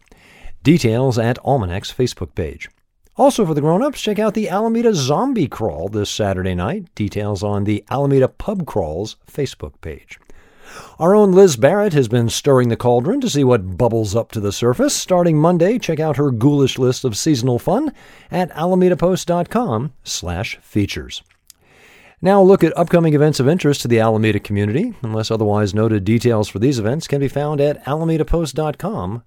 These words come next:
slash events. The Friends of the Alameda Free Public Library have their used book sale, and they rightfully proclaim it to be the best used book sale in the Bay Area.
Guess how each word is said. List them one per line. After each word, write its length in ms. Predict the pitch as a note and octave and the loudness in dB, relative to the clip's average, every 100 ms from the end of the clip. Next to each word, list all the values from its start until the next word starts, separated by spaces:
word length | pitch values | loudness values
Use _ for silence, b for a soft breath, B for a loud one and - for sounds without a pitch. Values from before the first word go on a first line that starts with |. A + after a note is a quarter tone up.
| - | -16
slash 560 | - - E2 G#2 - - | -14 -12 -10 -12 -12 -10
events. 640 | A2+ F2+ G2 F2+ - - - _ - | -8 -6 -8 -8 -14 -16 -18 _ -4
The 80 | |
Friends 300 | C3 F3+ F3 | 0 2 2
of 80 | D#3 | 0
the 120 | C#3 - | -2 -2
Alameda 400 | D3+ D#3+ D#3 B2+ | -2 0 0 0
Free 260 | - F3 | 0 -2
Public 340 | - D#3+ E3 B2 | -2 -2 -2 -2
Library 440 | A#2+ F#3+ A#2+ D#3+ | -2 0 0 0
have 220 | A#2+ A#2+ | -2 -2
their 120 | A#2 G#2 | -2 0
used 400 | G#2 C#3 A#2 F2 | 2 2 0 -2
book 220 | F3 - | -2 -2
sale, 360 | - C3+ A#3+ | -2 -2 -2
and 120 | C3+ A2 | -2 -2
they 140 | F2+ | -2
rightfully 540 | D#2 E2+ A#2+ - A2 | -4 -6 -6 -8 -10
proclaim 460 | F#2 G2 - G#2 G2 | -8 -10 -8 -6 -6
it 100 | - | -6
to 60 | F#2 | -4
be 220 | C3+ A3+ | -2 -2
the 140 | C#3 | -2
best 280 | C3+ D3+ - | 0 0 0
used 240 | A2+ A2 F2+ | -2 -2 -4
book 200 | C3 - | -6 -4
sale 240 | B2+ F3+ | -6 -6
in 80 | A3 | -6
the 40 | |
Bay 200 | G3 A3 | -4 -2
Area. 340 | A3+ F#3 G#2 | 0 2 0